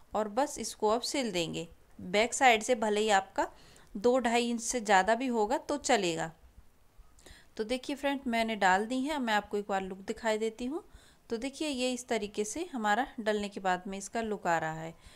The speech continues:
अभी हम एक सिलाई इसके ऊपर से लगा देते हैं, एक सिलाई हम इसमें लगा लेंगे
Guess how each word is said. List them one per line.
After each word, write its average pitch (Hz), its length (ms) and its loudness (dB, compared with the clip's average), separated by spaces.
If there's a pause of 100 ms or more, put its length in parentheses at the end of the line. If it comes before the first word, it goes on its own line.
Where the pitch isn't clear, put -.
(260)
अभी 240 220 -2
हम 277 240 0
एक 240 200 0
सिलाई 214 320 2
इसके 202 220 -6
ऊपर 240 280 0
से 262 160 -6
लगा 240 280 2
देते 165 340 -4
हैं, 165 220 -10 (1900)
एक 214 120 -6
सिलाई 202 400 0
हम 269 200 -4 (220)
इसमें 208 260 -8
लगा 185 280 2
लेंगे 247 340 -2